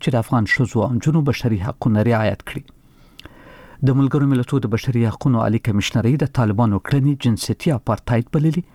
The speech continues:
او وایي دا چلند به د افغانستان اقتصاد سخت وځپي. په ورته وخت کې یو شمېر هغه مېرمنې چې په دولتي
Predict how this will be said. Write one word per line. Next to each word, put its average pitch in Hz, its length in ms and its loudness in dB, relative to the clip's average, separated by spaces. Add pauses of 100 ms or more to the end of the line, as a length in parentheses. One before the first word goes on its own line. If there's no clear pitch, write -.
(340)
او 113 120 4
وایي 147 180 2 (100)
دا 151 60 0 (120)
چلند 139 260 0
به 139 80 0 (400)
د - 80 4
افغانستان 123 580 0
اقتصاد - 540 -4
سخت - 340 -2
وځپي. - 400 -4 (540)
په 156 160 2
ورته 180 260 -2
وخت 165 160 -4
کې 165 140 0
یو 143 100 -2
شمېر 131 240 -2
هغه 139 180 0
مېرمنې 113 440 2
چې - 140 -6
په 110 180 -4
دولتي 98 340 0